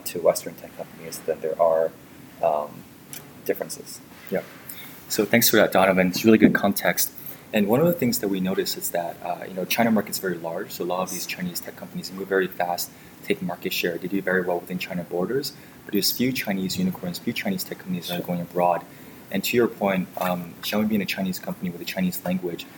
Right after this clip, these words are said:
Speaker 2: it has some challenges in terms of language or having a product be, uh, you know, available for a global, uh, audience from the get-go.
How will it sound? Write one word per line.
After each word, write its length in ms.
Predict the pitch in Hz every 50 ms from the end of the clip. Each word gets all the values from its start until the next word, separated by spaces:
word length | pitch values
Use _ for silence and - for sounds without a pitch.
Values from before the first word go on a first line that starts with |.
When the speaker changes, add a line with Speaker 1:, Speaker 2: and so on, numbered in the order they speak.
| - - - - -
Speaker 2:
it 60 | 101
has 140 | 104 113 -
some 120 | 120 104
challenges 580 | - - - 92 95 101 113 113 - 123 120 117
in 60 | 95
terms 300 | - - 101 95 92 -
of 200 | 92 85 - -
language 480 | 85 90 92 92 92 92 90 - - - -
or 240 | 90 90 87 85 - - - - -
having 200 | - - 101 104
a 20 | 92
product 360 | - - 98 92 92 - -
be, 240 | 95 92 90 90 -
uh, 280 | - - 85 85 80 - -
you 60 | 95
know, 160 | 92 90 - -
available 360 | - 95 92 98 95 95 92
for 220 | 87 - - 90 85
a 20 |
global, 380 | - - 92 92 92 90 92 - - -
uh, 100 | 92 87 -
audience 380 | 95 98 101 98 90 82 - -
from 80 | -
the 60 | 90 -
get-go. 440 | 98 92 - - - 131 151 165